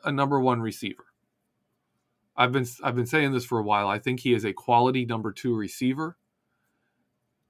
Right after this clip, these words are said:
but he needs to be that number two receiver. You look at games where he is the focal point of the offense, it doesn't go well.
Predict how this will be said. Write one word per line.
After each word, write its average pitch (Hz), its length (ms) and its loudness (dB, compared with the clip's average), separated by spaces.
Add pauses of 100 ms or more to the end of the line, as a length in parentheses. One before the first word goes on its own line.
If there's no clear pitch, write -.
(380)
but 117 300 0
he 127 260 -2 (100)
needs 139 540 0 (240)
to 131 100 -4
be 123 300 0
that 110 240 0
number 104 240 -6
two 98 160 -8
receiver. 101 440 -12
You 120 220 0
look 123 140 0
at 123 160 -6
games 120 420 0
where 117 360 0
he 139 300 0
is 123 320 6 (360)
the 117 100 -4
focal 131 400 -2
point 120 300 -2
of 110 60 -4
the 113 80 -2
offense, 113 440 -2
it - 60 -12
doesn't 101 260 -8
go 107 140 -4
well. 101 340 -10